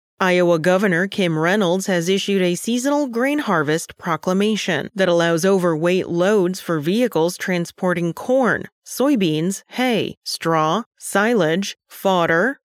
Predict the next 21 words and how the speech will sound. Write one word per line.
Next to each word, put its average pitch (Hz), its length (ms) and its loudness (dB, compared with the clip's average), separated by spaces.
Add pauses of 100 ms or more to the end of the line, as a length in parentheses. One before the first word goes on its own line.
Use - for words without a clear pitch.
fertilizer, 165 920 2
and 233 160 0
manure 240 640 0 (120)
to 180 140 -4
be 160 180 0
overweight 156 720 0
for 262 220 -4
thirty 151 360 -2
days. 165 640 -2 (120)
The 180 80 -2
proclamation 175 760 0
is 165 160 0
in 165 80 2
effect 185 560 -2
through 196 260 -2
October 247 580 -2
eleventh 190 680 0 (140)
and 208 120 -2
allows 214 440 0
vehicles 185 540 -2
transporting 214 840 -2